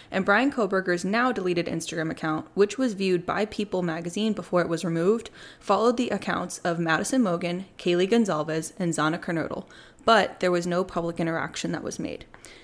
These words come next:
It's unclear why Bryan Kohberger didn't get a response to his messages.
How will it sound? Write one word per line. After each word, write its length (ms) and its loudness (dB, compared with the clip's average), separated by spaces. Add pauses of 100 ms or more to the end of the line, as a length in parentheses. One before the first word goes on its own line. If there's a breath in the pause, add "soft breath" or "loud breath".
(160 loud breath)
It's 200 4
unclear 440 6
why 240 4
Bryan 300 0
Kohberger 560 4
didn't 220 6
get 140 2
a 60 4
response 440 -2
to 100 -10
his 120 0
messages. 720 -6